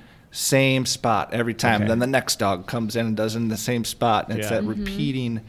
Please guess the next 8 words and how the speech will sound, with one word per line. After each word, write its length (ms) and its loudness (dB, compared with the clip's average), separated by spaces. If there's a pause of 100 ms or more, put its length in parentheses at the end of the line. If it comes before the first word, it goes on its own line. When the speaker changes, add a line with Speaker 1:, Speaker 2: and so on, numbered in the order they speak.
(420)
Speaker 1:
application 800 0
that, 160 -2 (260)
yeah, 280 -2 (120)
you're 180 -2
gonna 140 0
lose 240 -4
some 120 -6
grass, 520 -10